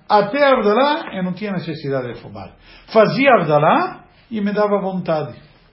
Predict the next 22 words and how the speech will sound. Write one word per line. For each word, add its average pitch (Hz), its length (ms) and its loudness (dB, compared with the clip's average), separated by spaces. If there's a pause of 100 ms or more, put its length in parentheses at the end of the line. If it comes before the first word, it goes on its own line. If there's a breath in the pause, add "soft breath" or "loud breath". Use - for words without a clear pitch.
(880 soft breath)
Isso 190 200 -2
é - 20 -2
uma 208 60 0
experiência 165 500 -6
que 147 80 -10
aconteceu 131 480 -10
comigo. 98 420 -20 (840 soft breath)
Tem 202 400 -4
N 214 580 -2
histórias 165 720 -4
e 143 60 -6
experiências 139 880 -6 (640 soft breath)
que 143 120 -4
já 170 180 0
aconteceu 156 640 -6
com 135 200 -12
pessoas 143 560 -8
de 139 100 -8
como 220 380 -4
que - 120 -6
a 160 140 -4
Torá 147 300 -6